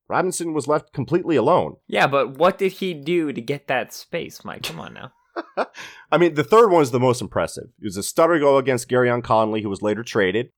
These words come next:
Speaker 1: On the stutter, Conley shoots his hands, and Conley's jams are notoriously awful, but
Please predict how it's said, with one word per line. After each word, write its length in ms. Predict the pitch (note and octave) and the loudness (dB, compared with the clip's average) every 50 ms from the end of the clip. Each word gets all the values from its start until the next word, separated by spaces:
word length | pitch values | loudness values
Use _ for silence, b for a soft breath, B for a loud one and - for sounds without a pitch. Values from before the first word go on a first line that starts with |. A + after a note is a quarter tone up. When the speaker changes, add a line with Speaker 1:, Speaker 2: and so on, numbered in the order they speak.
| _ _ - | _ _ -2
Speaker 1:
On 220 | - G#2+ A#2 C3+ D3 | 2 2 2 2 2
the 60 | D3+ | 0
stutter, 320 | - - C#3+ - B2 C#3 | 0 2 4 4 4 2
Conley 380 | C#3 - - A#2+ A#2+ B2 C3+ C3+ | 0 2 2 2 2 2 0 -4
shoots 260 | C3 - B2+ C3 - | -4 -6 -8 -6 -6
his 140 | - - - | -6 -2 0
hands, 340 | B2+ A#2 A#2 B2 D3 - - | 0 2 2 0 -2 -4 -10
and 100 | G#2+ - | -10 -4
Conley's 440 | - A#2+ A2+ A#2+ B2 B2 B2 A#2 | 0 0 0 2 0 -2 -4 -4
jams 500 | G2+ F2+ G2+ A#2 A#2+ A#2+ A2 G#2+ A2+ G#2 | -6 -4 -2 0 0 0 0 -2 -2 -4
are 140 | G#2+ G2 F2+ - | -4 -6 -6 -6
notoriously 720 | F#2+ G2 G2+ - - - C#3+ C#3+ B2+ G2 F2 - - E2 | -6 -8 -8 -8 -6 -6 -4 -2 -2 -4 -6 -6 -8 -8
awful, 480 | - D#2 E2 D#2+ - - F2 F2+ F2+ - | -6 -4 -4 -4 -6 -4 -6 -6 -6 -4
but 220 | - F2 F2 E2 | -4 -4 -4 -4